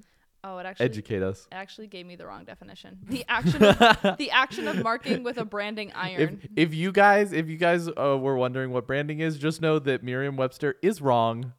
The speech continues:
Speaker 2: and they don't know.
Speaker 1: Yeah, I Googled branding and it said, "Marking a cow with an iron rod."
Speaker 2: Yeah.
Speaker 1: Um, okay, honestly,
Speaker 2: It's
Speaker 1: these
Speaker 2: a,
Speaker 1: definitions
Speaker 2: still.
Speaker 1: the process of
Speaker 2: Yeah.
Speaker 1: building a positive
Speaker 2: Yeah,
Speaker 1: perception.
Speaker 2: don't,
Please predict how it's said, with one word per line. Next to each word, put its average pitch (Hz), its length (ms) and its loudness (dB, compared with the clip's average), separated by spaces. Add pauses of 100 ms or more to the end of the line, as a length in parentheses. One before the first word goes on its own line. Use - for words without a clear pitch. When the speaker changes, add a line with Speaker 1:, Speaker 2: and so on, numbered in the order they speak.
(140)
Speaker 2:
and 127 180 -4
they 147 140 4
don't 151 220 2
know. 110 360 0
Speaker 1:
Yeah, 226 180 -4
I 226 120 -4
Googled 254 320 -10
branding 220 340 -10
and 208 80 -12
it 214 140 -16
said, 208 340 -12
"Marking 381 400 -10
a 320 80 -10
cow 294 420 -2
with 226 200 -12
an 220 100 -12
iron 262 460 -10
rod." 214 540 -8 (680)
Speaker 2:
Yeah. 104 240 -6 (200)
Speaker 1:
Um, 208 520 -6 (1800)
okay, 247 220 -12
honestly, 202 380 -12
Speaker 2:
It's 262 80 -16
Speaker 1:
these 240 80 -12
Speaker 2:
a, 208 40 -12
Speaker 1:
definitions 214 500 -16
Speaker 2:
still. 113 360 -8 (580)
Speaker 1:
the 208 80 -18
process 214 400 -12
of 240 140 -14
Speaker 2:
Yeah. 208 80 -2
Speaker 1:
building 190 200 -6
a 185 60 -16
positive 185 360 -10
Speaker 2:
Yeah, 214 100 2
Speaker 1:
perception. - 140 -8
Speaker 2:
don't, 180 240 2